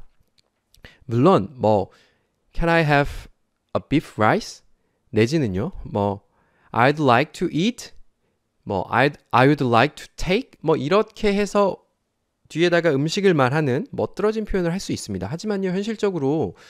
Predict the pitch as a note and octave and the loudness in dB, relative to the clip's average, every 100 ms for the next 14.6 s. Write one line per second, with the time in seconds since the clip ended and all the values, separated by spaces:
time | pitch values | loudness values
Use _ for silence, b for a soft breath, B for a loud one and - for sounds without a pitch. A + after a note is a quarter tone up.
0 | B - A2+ C3+ - B2+ C#3 C#3 - E3 | B -12 -6 -6 -2 -2 -2 -4 -6 -8
1 | F3 C#3 E3 A#2 b b b b - A3+ | -6 -4 -2 -2 b b b b -6 -4
2 | B3 A3+ - _ _ _ _ - C3+ E3+ | -2 -2 -6 _ _ _ _ -18 -8 -2
3 | E3 C3+ A#2+ A#2 F#3 - - _ C3+ C3+ | 0 0 -2 -4 -6 -12 -18 _ -4 -4
4 | C3+ F#3 - F#3 E3+ C3+ - _ _ - | -4 -6 -4 0 0 0 -4 _ _ -12
5 | G#3 - A#3+ C3 b b b b C#3+ D3 | -10 -2 -2 -2 b b b b -6 -4
6 | F3 - C3 E3 - - E3+ E3+ D3 - | -4 -4 -4 -4 -8 -8 -4 -4 -4 -10
7 | C3+ A2+ A#2+ C#3+ D3 G#2+ F2+ - - A#2+ | -8 -6 -6 -8 -6 -4 -6 -8 -10 -6
8 | E3 F3 - - F2+ F#2+ F3+ _ _ _ | -4 -4 -6 -10 -10 -10 -12 _ _ _
9 | _ - C3+ D#3+ D3 - - E3 - B2 | _ -6 -4 -4 -6 -8 -10 -12 -8 -6
10 | G#2 F3 D#3+ G#3+ - C3 B2+ F3 E3+ A2 | -4 -4 -4 -4 -4 -4 0 0 0 0
11 | G#2+ G2+ E2+ E2 B B - - A2+ C#3 | -2 -4 -8 -12 B B -12 -6 -4 -2
12 | D3+ E3 D#3 C#3 F#2+ G#2 - D#3 - A2+ | -2 0 0 -2 -4 -6 -6 -8 -6 -6
13 | B2 E3+ G#3 F#3+ F#3 C3 A2+ D#3 C#3+ F2 | -2 -2 -2 -2 0 0 0 0 -2 -4
14 | - G#2 B2+ A2+ A2+ C#3 | -6 -4 -4 -4 -4 -6